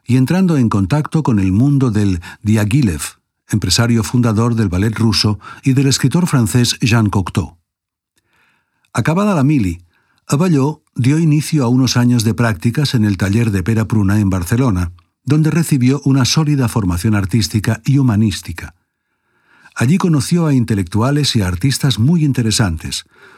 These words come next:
Opisso, Sirlot e Ignasi Agustí. De sus prácticas con Pruna procede el cuadro Maternitat, que el maestro le regaló y le dedicó el veinticuatro de junio de mil novecientos cuarenta y seis,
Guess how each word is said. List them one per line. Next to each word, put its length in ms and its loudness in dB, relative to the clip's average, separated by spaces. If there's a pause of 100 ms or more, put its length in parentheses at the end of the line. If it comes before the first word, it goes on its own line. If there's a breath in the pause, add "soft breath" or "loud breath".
(180 loud breath)
Opisso, 640 -2 (540)
Sirlot 720 -4 (560)
e 140 0
Ignasi 480 0
Agustí. 500 -2 (1300)
De 140 0
sus 180 0
prácticas 480 0
con 180 0
Pruna 320 0
procede 440 -2
el 140 -2
cuadro 440 0
Maternitat, 720 0 (600)
que 160 0
el 100 2
maestro 460 2
le 100 0
regaló 560 0
y 120 0
le 120 0
dedicó 540 0 (320 loud breath)
el 120 2
veinticuatro 540 2
de 100 0
junio 360 0
de 100 0
mil 160 2
novecientos 580 0
cuarenta 380 0
y 60 0
seis, 460 -2